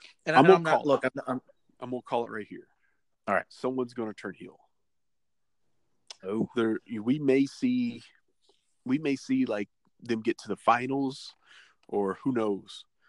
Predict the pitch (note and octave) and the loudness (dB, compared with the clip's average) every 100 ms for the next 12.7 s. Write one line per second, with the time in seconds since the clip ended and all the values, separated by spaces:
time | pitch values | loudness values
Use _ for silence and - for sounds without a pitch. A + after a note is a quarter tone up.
0 | _ _ - G#2+ A#2 A#2+ - B2 A#2 - | _ _ -4 -2 -2 -4 -4 -6 -4 -6
1 | - A2 A2 - C3 A#2+ B2+ _ _ _ | -4 -4 -4 -4 -4 -4 -10 _ _ _
2 | _ - G#2 G#2 G#2 G#2 G#2 F#2+ F2+ F#2 | _ -6 -6 -4 -6 -4 -6 -8 -8 -10
3 | F#2 - D#2 - - - - E3 A3+ - | -8 -8 -8 -8 -10 -10 -4 2 2 2
4 | C4+ A3+ - F3 E3 A2+ C3 - _ _ | 2 2 2 0 2 -2 -10 -14 _ _
5 | _ _ _ - - - D3 C#3 E3 D3+ | _ _ _ -16 -8 2 4 6 4 4
6 | C3+ C3 - C#3 C3+ C#3+ C3+ D3 D3+ D#3+ | 8 8 6 6 6 4 4 4 4 0
7 | D3 B2+ B2 B2 A#2+ A#2+ - B2+ A#2+ A2+ | 0 -2 0 0 0 -2 -4 -4 -2 -6
8 | G#2 A2+ A#2 B2+ A#2+ A#2+ A2 A2 G#2+ A2 | -4 -2 0 -2 -6 -6 -4 -6 -8 -8
9 | A#2+ B2+ - _ _ _ _ - A#2 G2 | -8 -10 -14 _ _ _ _ -8 -4 -4
10 | - - _ _ _ - - - D#3+ F3+ | -6 -20 _ _ _ -20 -10 2 6 6
11 | D#3+ D3+ F3 D#3 C#3 B2+ B2+ A2 G#2 A2+ | 4 2 2 4 6 4 2 -4 -4 -6
12 | G#2+ G2 G2 G2 - C#3 A#2+ | -4 -4 -8 -10 -6 -4 -4